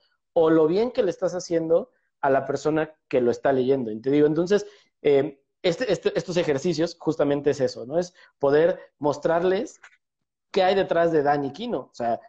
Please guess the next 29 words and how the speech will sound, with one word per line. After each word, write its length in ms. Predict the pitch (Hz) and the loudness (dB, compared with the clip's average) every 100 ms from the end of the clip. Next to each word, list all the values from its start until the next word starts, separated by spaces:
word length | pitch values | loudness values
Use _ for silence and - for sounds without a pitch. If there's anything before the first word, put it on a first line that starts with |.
| _ | _
uno 280 | 151 175 208 | 0 0 2
pensaría 680 | 185 170 175 233 170 208 - _ - | 0 0 0 2 2 0 -8 _ -2
que 120 | 139 | 2
eres 260 | 160 165 - | 4 2 0
tú 180 | 208 247 | 0 2
haciendo 400 | 175 170 170 160 | 2 0 2 0
tu 120 | 160 | -2
contenido, 600 | 156 147 151 196 226 165 | -4 -6 -8 -8 -4 -2
¿no? 200 | 156 233 - | -2 -4 -4
Y 100 | 156 | 0
ya 120 | 196 | 2
el 100 | 269 | 2
saber 380 | 254 202 190 196 _ _ | 0 2 2 0 _ _
que 300 | 131 113 - _ - | 0 0 -2 _ -6
hay 200 | 143 175 | -2 0
un 80 | |
equipo 260 | 170 151 143 | 0 0 0
de 60 | 131 | 0
trabajo, 560 | 117 117 117 127 131 - _ - | 2 2 0 -4 -6 -8 _ -2
que, 500 | 139 131 131 - - - | 2 4 2 0 -18 -12
que 80 | 143 | -6
tienes 260 | 175 196 | -2 0
que 80 | 202 | 0
tener 240 | 180 170 165 | 0 2 0
amigos 340 | 160 160 160 | -2 -2 -2
que 100 | 156 | -2
te 60 | - | -4
están 220 | - 143 | 0 0
impulsando, 800 | 151 127 117 139 127 131 127 127 | 0 -2 -4 -2 0 2 2 0